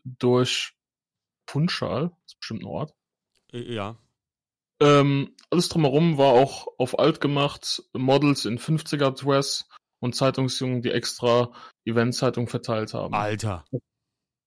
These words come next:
Speaker 1: Auch diverse Deko wie Tanke aus den sechzigern stand da. Kann da so viel drüber erzählen und das Treffen spiegelt auch die Autokultur auf Madeira wider.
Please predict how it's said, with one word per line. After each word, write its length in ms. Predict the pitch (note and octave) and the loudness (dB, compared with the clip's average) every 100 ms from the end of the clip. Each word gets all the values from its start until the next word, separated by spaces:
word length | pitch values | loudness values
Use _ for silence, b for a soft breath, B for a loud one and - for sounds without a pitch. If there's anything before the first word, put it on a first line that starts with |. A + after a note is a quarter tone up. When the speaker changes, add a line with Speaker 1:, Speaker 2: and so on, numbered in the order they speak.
| _ _ _ | _ _ _
Speaker 1:
Auch 120 | - | -10
diverse 340 | - B2+ C3 A#2 | -4 0 0 2
Deko 340 | C3 C#3 C3+ | 0 2 0
wie 120 | A#2 | -2
Tanke 300 | A2+ C3 D3 | -2 0 2
aus 160 | C3+ A2+ | 0 0
den 100 | A#2+ | -2
sechzigern 540 | A#2+ B2+ - C3 A#2+ | -2 -2 -4 -2 -2
stand 340 | A#2 A2+ A2 A2+ | -2 -2 -2 -2
da. 260 | E2+ A2 - _ _ _ _ | -4 -6 -12 _ _ _ _
Kann 120 | B2 | -4
da 80 | A#2 | -2
so 140 | A#2 | 0
viel 160 | B2 C3 | -4 -6
drüber 260 | - C3+ B2 | -10 -2 -2
erzählen 460 | A2+ - B2 B2 | -2 0 4 4
und 100 | A#2+ | 0
das 160 | G#2+ - | -4 -6
Treffen 600 | - B2 - B2+ A#2+ - | -4 -4 -4 -6 -6 -8
spiegelt 440 | - - B2+ B2+ | -12 -4 0 0
auch 180 | - A2+ | 0 -4
die 100 | - | -4
Autokultur 640 | - - B2+ B2 - C3 | -4 -4 -4 -6 -2 0
auf 160 | F#2+ - | 0 -2
Madeira 460 | A#2 A#2 A2 G#2 G2+ | -4 -2 -2 -4 -6
wider. 320 | F#2+ F#2 | -8 -8